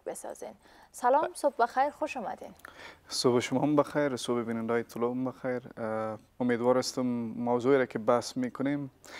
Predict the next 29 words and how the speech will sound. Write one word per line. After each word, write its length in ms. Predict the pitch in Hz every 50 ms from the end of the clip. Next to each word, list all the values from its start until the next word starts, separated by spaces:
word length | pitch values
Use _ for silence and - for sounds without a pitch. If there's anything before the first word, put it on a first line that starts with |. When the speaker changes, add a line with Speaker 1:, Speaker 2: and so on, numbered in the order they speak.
| - - - _ -
Speaker 2:
مورد 400 | 123 120 120 120 123 120 120 113
دلچسپی 540 | 117 120 113 - - 117 - - - 143 135
و 140 | 131 120 120
علاقمندی 460 | 117 113 - - 120 120 120 120 123
بیننده‌هایتان 520 | 117 131 120 120 120 127 139 139 - 147
قرار 300 | 143 - 151 143 143 143
بگیرد. 460 | 139 - 143 143 143 143 139 127 123
در 180 | - 127 123 127
ضمن 280 | 117 120 143 151 135 127
مطمئن 440 | 123 123 117 - 123 127 131 139
هستم 400 | 131 120 - - 120 113 110 113
کسایی 440 | - - 123 - - 139 135 135 127
که 200 | - - 123 123 127
هموطنان 340 | 123 123 120 - 135 139
عزیز 260 | 135 131 127 131 139 143
ما 320 | 139 131 123 123 127 127 - - - - - - - _ _
که 100 | - 131
یا 220 | 127 127 131 143 131
خودشان 600 | - - 175 175 165 139 - - 131 131 127 127
یا 240 | 123 127 123 120 120
اعضای 260 | 120 113 131 139 131
خانوادهشان 840 | - - 127 123 120 120 120 123 139 156 143 - - - 113 107 - -
Speaker 1:
ام. 280 | 214 214 220 240 302 - - _ -
Speaker 2:
از 200 | 120 113 110 120
مشکل 360 | 123 120 - - - 135 123
حساسیت‌های 520 | 117 117 - 120 - 123 110 - 120 117
فصلی 500 | 117 - - 120 113 - - 123 127 123
رنج 360 | 110 113 117 117 117 113 120 120
میبرند، 640 | 120 117 117 120 127 139 147 147 135 135 139 135